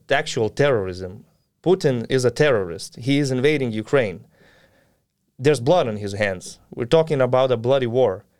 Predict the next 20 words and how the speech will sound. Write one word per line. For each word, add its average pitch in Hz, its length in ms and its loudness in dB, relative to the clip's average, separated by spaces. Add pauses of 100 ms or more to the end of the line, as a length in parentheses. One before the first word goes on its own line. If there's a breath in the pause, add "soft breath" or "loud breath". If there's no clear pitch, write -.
(160)
And 123 160 0
they're 202 160 4
still 220 240 0
thinking 233 340 2
about 175 280 4
a 151 40 6
way 190 220 4
how 202 380 0
the 220 120 2
Russian 190 360 0
teams 220 300 0
could - 160 0
still 269 260 0
compete 190 420 0
in 180 120 2
this 170 160 2
season's 165 360 0
EuroLeague. 107 400 0 (720)
It's 160 180 -4
insane. 160 440 0